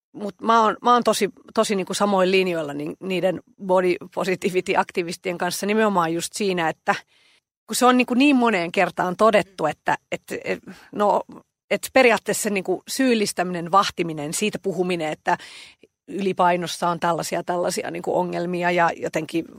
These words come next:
voit sairastua ja kaikki toi, että se ei auta niinku mitään, että, että se enemmänkin pitäisi vaan antaa ihmisten jotenkin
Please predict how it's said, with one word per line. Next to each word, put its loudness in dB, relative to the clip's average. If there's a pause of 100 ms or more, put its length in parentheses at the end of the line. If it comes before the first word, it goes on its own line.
voit -2
sairastua -2
ja -2
kaikki -4
toi, 0
että -8
se 2
ei 6
auta 4
niinku -8
mitään, -2
että, 0 (840)
että -4
se 6 (520)
enemmänkin 2
pitäisi 0
vaan 4
antaa 0 (140)
ihmisten -4 (200)
jotenkin -8